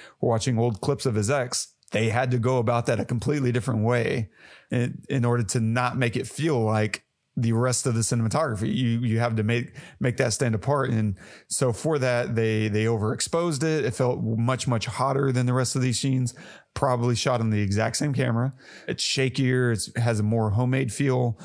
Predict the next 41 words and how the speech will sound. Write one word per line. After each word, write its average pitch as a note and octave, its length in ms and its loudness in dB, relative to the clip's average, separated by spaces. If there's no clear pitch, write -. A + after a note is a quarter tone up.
and A2+ 100 -2
it B2+ 60 0
helps B2+ 240 0
separ-, C3 580 -2
separate B2+ 500 0
the, A2 180 0
uh, G#2 60 2
the G2+ 120 -2
texture C3+ 400 -2
and G#2+ 80 0
the G2+ 80 2
look G#2+ 280 0
from G#2+ 260 0
the G2+ 80 2
rest G#2 200 0
of A2 60 0
the G#2 60 0
movie G#2+ 440 0
so A2+ 240 0
that G#2 380 2
you G#2+ 220 0
don't G#2 460 0
get A2+ 240 0
confused A2+ 560 0
about A2+ 300 0
what A#2 240 0
you're A#2 80 0
seeing - 420 -2
and, F#2+ 160 0
and G#2+ 200 2
the A2 60 2
context. - 640 0
'Cause G#2+ 200 2
if G#2+ 160 0
you A#2 200 0
do D#3 240 0
get C#3 160 0
confused, A2+ 400 0
you A#2 60 2
might B2 180 2
not A#2+ 280 2